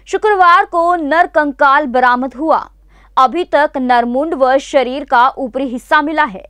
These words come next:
नर कंकाल को देखने के बाद आशंका जताई जा रही है कि हत्या के बाद शव को अधजली स्थिति में फेंका गया है। पुलिस के अनुसार नरमुंड व कंकाल करीब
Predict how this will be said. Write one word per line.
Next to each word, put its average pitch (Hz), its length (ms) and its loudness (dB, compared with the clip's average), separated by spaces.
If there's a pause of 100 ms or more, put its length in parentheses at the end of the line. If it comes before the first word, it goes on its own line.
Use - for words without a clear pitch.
(360)
नर 254 200 2
कंकाल 262 480 0
को 302 160 -4
देखने 262 380 -2
के 277 120 -6
बाद 247 420 2
आशंका 247 440 -2
जताई 262 340 0
जा 226 180 2
रही 247 180 -4
है 269 240 0
कि 320 160 -6
हत्या 269 320 0
के 285 140 -4
बाद 247 280 4
शव 240 360 -2
को 240 120 2
अधजली 240 540 -2
स्थिति 240 300 -12
में 226 200 -8
फेंका 254 380 -4
गया 269 200 0
है। 202 280 -8 (640)
पुलिस 381 280 -2
के 381 160 -2
अनुसार 294 680 0
नरमुंड 262 540 0
व 254 200 2
कंकाल 233 680 0
करीब 247 380 -4